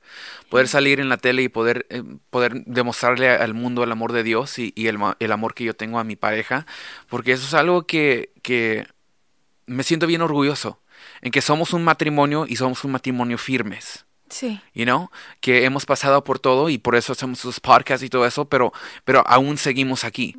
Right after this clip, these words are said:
Speaker 2: Amén.
Speaker 1: Y hoy en este día como que creo que es algo que falta.
Speaker 2: Sí.
Speaker 1: E-, el matrimonio, e-, e-, el hogar de, de casa en donde cual estamos estables, estamos firmes y no importa qué es lo que vamos a enfrentar,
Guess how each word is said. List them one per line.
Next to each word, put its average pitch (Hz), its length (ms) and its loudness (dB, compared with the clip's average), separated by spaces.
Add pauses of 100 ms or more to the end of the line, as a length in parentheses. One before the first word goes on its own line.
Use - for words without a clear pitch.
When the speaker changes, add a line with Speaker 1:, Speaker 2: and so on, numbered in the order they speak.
Speaker 2:
Amén. 214 440 -4
Speaker 1:
Y 135 140 4
hoy 135 220 6
en 147 60 2
este 160 220 0
día 139 280 4
como 135 240 -4
que - 160 -16
creo 147 320 2
que 127 320 2 (260)
es 120 160 -2
algo 156 180 2
que 151 100 -6
falta. 135 520 4 (140)
Speaker 2:
Sí. 226 400 -8
Speaker 1:
E-, 131 200 2
el 135 100 2
matrimonio, 135 760 0
e-, 123 160 2
e-, 123 260 0
el 123 80 4
hogar 143 400 8
de, 143 140 4
de 113 140 -2
casa 143 440 2
en 143 80 -2
donde 120 200 -4
cual 120 200 2
estamos 131 380 -2
estables, 139 480 4
estamos 139 380 -2
firmes 139 400 -2
y 120 200 -6
no 123 120 -2
importa 131 340 -4
qué 131 140 0
es 127 60 0
lo 131 80 -4
que 135 100 -4
vamos 123 260 0
a 131 40 -4
enfrentar, 117 500 4